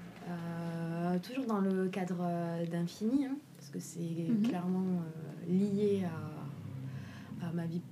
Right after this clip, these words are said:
Speaker 1: professionnelle et personnelle, c'est de, d'avoir nos artistes qui soient écoutés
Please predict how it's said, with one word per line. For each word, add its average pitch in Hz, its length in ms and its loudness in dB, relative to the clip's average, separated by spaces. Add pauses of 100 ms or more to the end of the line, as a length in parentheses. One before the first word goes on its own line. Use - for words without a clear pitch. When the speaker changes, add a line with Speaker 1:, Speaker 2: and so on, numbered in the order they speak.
(200)
Speaker 1:
professionnelle 185 680 -2
et 175 60 -4
personnelle, 185 460 -6 (560)
c'est - 240 -6
de, 196 440 6 (1200)
d'avoir 190 240 0
nos 233 160 0
artistes 196 560 -6
qui 175 380 -10
soient - 220 -8
écoutés 185 440 -8